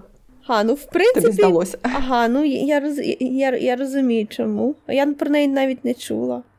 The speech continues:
Speaker 1: Дуже дивно.
Speaker 2: Бачиш, бачиш? Я доношу до тебе нові ігри. <laughs>
Speaker 1: Kingdoms of Amalur я не змогла дограти чисто там, через те, що там нема швидкого пересування. От якби там був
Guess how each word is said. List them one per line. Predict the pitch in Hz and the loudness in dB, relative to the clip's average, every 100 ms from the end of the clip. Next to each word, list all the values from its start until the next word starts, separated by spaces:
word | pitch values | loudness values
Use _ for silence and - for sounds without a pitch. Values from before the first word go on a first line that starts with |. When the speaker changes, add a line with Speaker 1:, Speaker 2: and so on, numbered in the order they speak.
| - | -10
Speaker 1:
Дуже | 247 262 247 | -6 -2 -2
дивно. | 233 226 233 | 0 0 0
Speaker 2:
Бачиш, | 202 202 349 403 349 277 | 2 2 4 0 -2 -4
бачиш? | 214 190 302 302 - - - _ - | 2 2 2 -2 -4 -8 -20 _ -8
Я | 185 196 | -2 0
доношу | 202 196 202 - | 0 0 -2 -2
до | 185 | -2
тебе | 180 180 185 | 0 0 0
нові | 180 180 180 | 0 0 0
ігри. | 180 185 180 - 254 262 285 302 | 0 0 -4 -4 -4 0 2 2
<laughs> | 466 - - - | 2 0 -4 -4
Speaker 1:
Kingdoms | 277 330 320 302 | 0 0 0 -4
of | 285 | -2
Amalur | 285 285 302 320 | 0 2 2 2
я | 262 | 0
не | 277 | 0
змогла | 262 269 269 226 | 0 0 0 0
дограти | 240 240 262 262 | -2 0 -2 -4
чисто | - 277 254 | -12 -8 -6
там, | 254 226 220 - - | -2 -2 -4 -8 -10
через | 254 240 | -8 -6
те, | - 285 | -2 -2
що | 240 | -2
там | 247 247 | -4 -2
нема | 240 240 220 190 240 | 0 0 0 0 -4
швидкого | 240 220 262 247 | -6 -6 -4 -2
пересування. | 214 226 226 226 208 185 185 185 208 _ _ _ - | -2 -4 -4 -4 -2 -2 -4 -8 -10 _ _ _ -14
От | 247 - | -14 -8
якби | 269 262 349 | -8 -4 -2
там | 330 269 | 0 -2
був | 233 | -4